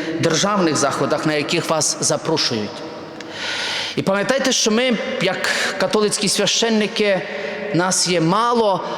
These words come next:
але нас можна далеко побачити. Я тому відразу отця професора Олександра попросив, щоб мені дав комжу.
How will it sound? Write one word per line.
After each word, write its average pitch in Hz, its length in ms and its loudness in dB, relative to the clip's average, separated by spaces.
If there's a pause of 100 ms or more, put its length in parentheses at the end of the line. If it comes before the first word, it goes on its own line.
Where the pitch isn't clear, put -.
(120)
але 185 260 2
нас 180 240 0
можна 180 280 2
далеко 156 360 2
побачити. 120 560 -2 (1160)
Я 147 100 2
тому 139 200 2
відразу 135 300 2
отця 131 340 0 (760)
професора 131 720 2 (320)
Олександра 123 600 0
попросив, 123 480 0
щоб 117 180 0
мені 127 200 4
дав 113 260 0
комжу. 127 400 -2